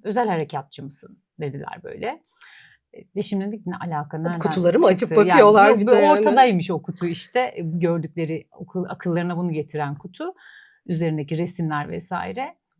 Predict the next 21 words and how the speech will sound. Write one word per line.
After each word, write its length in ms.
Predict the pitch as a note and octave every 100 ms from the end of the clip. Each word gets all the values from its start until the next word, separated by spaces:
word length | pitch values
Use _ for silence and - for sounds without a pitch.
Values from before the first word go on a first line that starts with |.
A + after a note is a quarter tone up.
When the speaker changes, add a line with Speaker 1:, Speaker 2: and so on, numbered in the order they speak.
| _ -
Speaker 1:
E, 380 | - - -
ondan 360 | - A#3+ A#3 A3
sonra 340 | A3 B3 C4
eşim 240 | A3+ A#3 B3
dedi 140 | C4+
ki, 100 | E4+
"Hayır 320 | A3 A3 A3 G3+
değil, 160 | A3+
nereden 400 | G3 F#3 F#3 F#3
çıktı 420 | D#3+ E3+ - D#3 F3
bu?" 180 | C4+ -
İşte 200 | - G3+
dediler 300 | F#3+ G#3+ G#3
ki, 80 | -
"Şu 140 | F#3
kutuyu 260 | - G3+ F3+
gördük, 340 | F#3+ F#3 F#3
üzerindekini 800 | F3+ F3 E3+ F3 E3+ F3 F3+ -
görünce 480 | F#3 E3 D#3 F3+ G3+
işte 200 | - -
aramızda 540 | E3 E3 D#3 F#3+ -